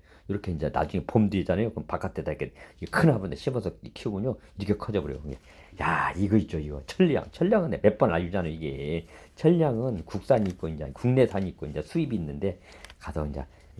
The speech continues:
내가 전에 구별하는 방법 알려드렸잖아요. 툭툭 털어가지고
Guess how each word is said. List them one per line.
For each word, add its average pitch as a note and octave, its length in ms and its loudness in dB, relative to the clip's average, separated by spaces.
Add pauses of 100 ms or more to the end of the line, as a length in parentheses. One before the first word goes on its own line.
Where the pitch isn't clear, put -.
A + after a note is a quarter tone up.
(120)
내가 E2+ 200 6
전에 G#2 300 0
구별하는 G#2+ 480 4
방법 F#2 260 -6
알려드렸잖아요. E2+ 520 -2
툭툭 - 280 -6
털어가지고 A2 800 2